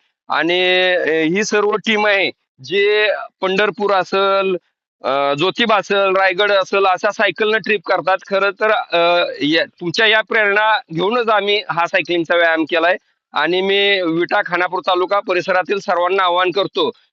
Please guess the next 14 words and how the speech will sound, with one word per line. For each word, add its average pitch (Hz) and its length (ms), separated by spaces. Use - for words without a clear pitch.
की 190 80
आपण 185 420
देखील 220 380
हा 175 180
सायकलिंगचा 196 640
व्यायाम 196 320
करावा, 208 440
अन्यथा 220 460
कोणताही 226 500
व्यायाम 220 320
करावा, 196 340
मात्र 208 300
व्यायाम 185 360
करावा, 160 380